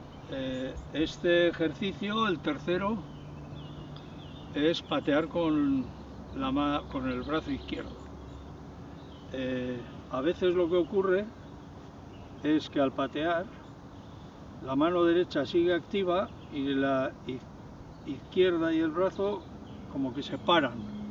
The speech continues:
de manera que hace como, te queda como doblado y pierdes ahí el, el punto de suspensión, ¿no? Entonces, para evitar eso, que lo que hace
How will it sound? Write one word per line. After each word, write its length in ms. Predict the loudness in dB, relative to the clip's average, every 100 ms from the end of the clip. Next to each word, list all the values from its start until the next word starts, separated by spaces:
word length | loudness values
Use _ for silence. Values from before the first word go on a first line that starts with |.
| -6 -6 -6 -8 -4
de 80 | 0
manera 420 | 2 4 2 2
que 100 | 0
hace 260 | 0 0
como, 440 | 0 2 4 2 0 -4 -12 -12 -12 -10 -10
te 80 |
queda 220 | -4 -2 0
como 240 | 0 -2
doblado 440 | -2 0 4 4 2 -12 -16 -14 -14 -14 -14 -14 -14 -16 -16 -16 -10
y 60 | -10 4
pierdes 520 | 6 6 6 2 2
ahí 260 | 6 8 8
el, 340 | 4 0 -2 -6 -14 -16 -14 -14 -14 -16 -16 -14 -8
el 100 | -6
punto 340 | 0 0 4 4
de 60 |
suspensión, 640 | 4 -2 -4 -4 -2 -2 -2 -2
¿no? 180 | -4 -4 -10 -16 -16 -14 -14 -14 -16 -16 -8
Entonces, 360 | 0 0 0
para 500 | -4 -4 0 0 -2 -8 -12
evitar 480 | -6 0 2 4 6
eso, 360 | 6 6 4 4
que 100 | 2
lo 180 | 2 2
que 120 | 2
hace 400 | 2 4 4 4